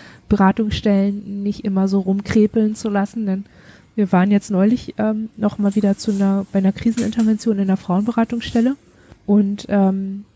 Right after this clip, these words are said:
ich hab noch mal so dann, das, weil wir das lange nicht mehr gebraucht haben,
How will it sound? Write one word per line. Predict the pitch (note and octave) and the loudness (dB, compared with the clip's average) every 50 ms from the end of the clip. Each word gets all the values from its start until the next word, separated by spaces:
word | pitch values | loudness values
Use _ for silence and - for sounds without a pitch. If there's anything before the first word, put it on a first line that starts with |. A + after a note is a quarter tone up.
| _ _ _ _ _ - | _ _ _ _ _ -6
ich | - E3+ D#3 G#3+ | -2 0 0 2
hab | - - | 2 2
noch | G3 F#3 F3+ | 0 0 2
mal | G#3 G3+ G3 | 2 2 4
so | G3 G3+ G3 | 2 2 0
dann, | - G3+ G3 G3 G3 G3 G3 _ _ | 0 0 0 0 -2 -6 -10 _ _
das, | - F#3 F#3 - - - - - - | -8 -8 -8 -8 -10 -14 -18 -6 -2
weil | - F#3 F3 | 0 0 2
wir | F#3+ F3 | 2 0
das | F3 - | 0 2
lange | F#3+ F#3+ G3+ G3+ | 2 2 2 2
nicht | F#3+ F#3 - - | 0 0 0 0
mehr | F#3+ F#3 | 0 0
gebraucht | - F#3+ F#3+ G3 F3+ F3+ F#3+ - - - | 0 0 -2 0 2 2 0 0 -4 -6
haben, | E3+ D#3+ F3+ G3 | -6 -6 -6 -8